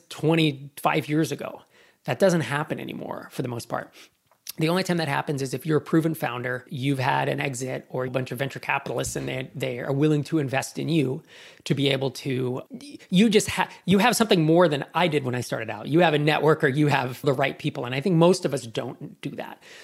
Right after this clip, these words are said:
So the answer to that is, yeah, most people do have to bootstrap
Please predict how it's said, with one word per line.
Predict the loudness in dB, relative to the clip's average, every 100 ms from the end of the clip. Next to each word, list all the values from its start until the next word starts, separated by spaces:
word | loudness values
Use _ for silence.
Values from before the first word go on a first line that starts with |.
| -4
So | 4 4 6
the | 4
answer | 2 4
to | 4
that | 4
is, | 2 2
yeah, | 0 -2 -6 _ -4
most | 4 6 4 2
people | 0 2 0
do | 0 -4 -6 -8
have | -8 -6 -4
to |
bootstrap | 0 0 2 0 0